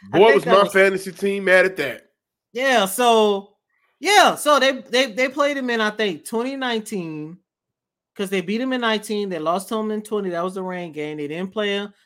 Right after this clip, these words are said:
Speaker 1: play against them in twenty twenty-one, and then last year, of course, Deshaun first game back after that suspension, they played him. So, you know, if I'm the N F L, I'm like, "Look, this is the, this is the week one opener in <laughs> Houston."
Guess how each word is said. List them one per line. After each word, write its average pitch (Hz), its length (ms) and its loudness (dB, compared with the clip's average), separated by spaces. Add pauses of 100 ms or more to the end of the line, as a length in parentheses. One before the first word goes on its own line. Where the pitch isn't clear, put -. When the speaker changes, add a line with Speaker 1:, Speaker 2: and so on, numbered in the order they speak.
(140)
Speaker 1:
play 208 160 -2
against 185 300 -4
them 180 160 -6
in 175 80 -10
twenty 190 260 -8
twenty-one, 175 640 -8 (260)
and 147 200 -8
then 160 480 -4 (420)
last 175 400 0
year, 151 140 -6
of 131 140 -12
course, 143 360 -12 (100)
Deshaun 147 460 -10
first 147 260 -8
game 139 240 -10
back 139 280 -6
after 135 240 -12
that 131 160 -10
suspension, 127 680 -8 (480)
they 135 140 -8
played 127 320 -10
him. 104 100 -16
So, 117 460 -12 (240)
you 139 100 -16
know, 127 100 -12
if 110 100 -20
I'm 247 220 -2
the 185 80 -4
N 185 100 0
F 170 200 -4
L, 165 120 -2
I'm 170 80 -2
like, 151 160 -4
"Look, 131 380 -10
this 208 200 -8
is 196 140 -8
the, 160 240 -4 (140)
this 220 200 -2
is 220 100 -8
the 180 100 0
week 185 260 -2
one 180 240 0
opener 165 380 0
in 160 240 -4
<laughs> - 120 -16
Houston." - 460 -8